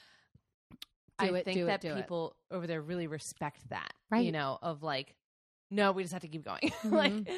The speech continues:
Speaker 1: And even, like, she didn't have an easy go at it personally either. One of her sons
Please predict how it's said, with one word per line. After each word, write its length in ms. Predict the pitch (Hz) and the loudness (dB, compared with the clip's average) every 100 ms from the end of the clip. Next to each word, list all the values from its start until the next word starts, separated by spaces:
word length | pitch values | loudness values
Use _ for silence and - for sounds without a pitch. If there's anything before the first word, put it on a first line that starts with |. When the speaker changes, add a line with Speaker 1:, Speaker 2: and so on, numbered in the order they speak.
| 359 339 311 277 247 214 - | -6 -6 -10 -12 -14 -14 -2
Speaker 1:
And 120 | 254 269 | 0 2
even, 420 | 311 311 285 247 - - - - _ - _ | 2 2 2 -2 -8 -20 -20 -20 _ -20 _
like, 220 | 208 - - _ _ | -4 -4 -16 _ _
she 220 | - 349 | -6 -4
didn't 200 | 381 554 | -4 -4
have 140 | 539 554 | -4 -4
an 60 | 262 294 | -2 -2
easy 160 | 320 | -2
go 220 | 240 240 | -2 0
at 60 | 277 | 2
it 120 | 285 | -2
personally 480 | - 226 226 339 320 | -6 -8 -6 -4 -2
either. 340 | 208 233 311 | -4 -4 -4
One 220 | 302 202 247 | -4 -4 -6
of 120 | 294 | -6
her 120 | 415 | -8
sons 640 | - - 190 170 214 262 | -10 -6 -4 -4 -10 -12